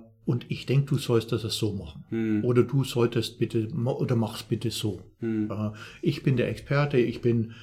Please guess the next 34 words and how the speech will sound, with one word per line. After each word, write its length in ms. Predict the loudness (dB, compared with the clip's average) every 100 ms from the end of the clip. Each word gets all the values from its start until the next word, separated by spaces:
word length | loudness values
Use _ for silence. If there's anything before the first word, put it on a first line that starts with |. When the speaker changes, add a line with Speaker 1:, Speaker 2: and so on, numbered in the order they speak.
| -20 -8
Speaker 1:
vielleicht 600 | 0 2 2 0 -8 -10
länger 380 | 0 2 4 2
im 140 | 0
Beruf 400 | 2 6 6 6 4
als 260 | 2 4
du, 460 | 2 6 8 8 6
äh, 220 | 0 -2 -4
keine 360 | -4 -2 -2
Ahnung, 420 | 0 4 4 4
und 180 | 0 0
deswegen 380 | 0 2 0 2
denke 280 | 2 0 0
ich, 140 | 0
du 120 | 0 -2
solltest 440 | 2 2 2 -2
das 80 | -2
so 120 | 2
machen, 220 | 2 2 0
wie 40 |
es 80 | -2
ich 220 | -6 -8
gemacht 360 | -10 -10 -12 -12
oder 220 | -10 -8
wie 100 | -6
meine 280 | -6 -6 -6
Idee 440 | -8 -8 -10 -12
ist. 180 | -18 0
Speaker 2:
Hm. 220 | 2 2 0 -6 0
Speaker 1:
Das 300 | 0 0 0
wäre 160 | 0
dann 140 | 0 -4
kein 280 | -2 -2
Coaching 440 | -4 -6 -8 -8 -8
mehr. 220 | -10 -14